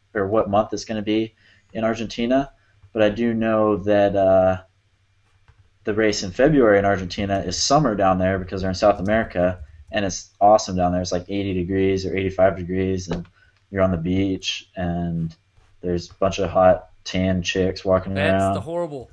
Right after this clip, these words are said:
Speaker 2: Uh, why would you wanna do that?
Speaker 1: No, it's terrible.
Speaker 2: <laughs> Worst time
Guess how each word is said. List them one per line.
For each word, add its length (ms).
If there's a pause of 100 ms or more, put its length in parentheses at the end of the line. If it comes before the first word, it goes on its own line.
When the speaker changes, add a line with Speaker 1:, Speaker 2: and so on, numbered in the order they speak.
Speaker 2:
Uh, 200 (320)
why 180
would 160
you 80
wanna 160
do 160
that? 300 (1900)
Speaker 1:
No, 380
it's 180
terrible. 420 (300)
Speaker 2:
<laughs> 280
Worst 360
time 260